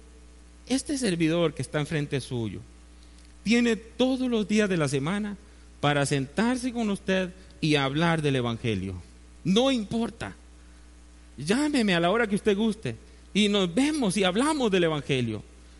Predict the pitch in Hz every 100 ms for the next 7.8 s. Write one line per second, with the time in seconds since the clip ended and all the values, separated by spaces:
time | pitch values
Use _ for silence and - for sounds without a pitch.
0 | - 196 202 262 311 262 294 269 247 269
1 | 247 220 247 233 208 - 233 233 233 233
2 | 190 160 220 226 214 185 175 180 170 -
3 | - - - 240 233 220 - 302 311 285
4 | 226 208 285 277 214 339 330 294 233 165
5 | - - - - - - - - - -
6 | 202 202 277 294 269 202 185 302 294 233
7 | 233 214 196 208 190 196 226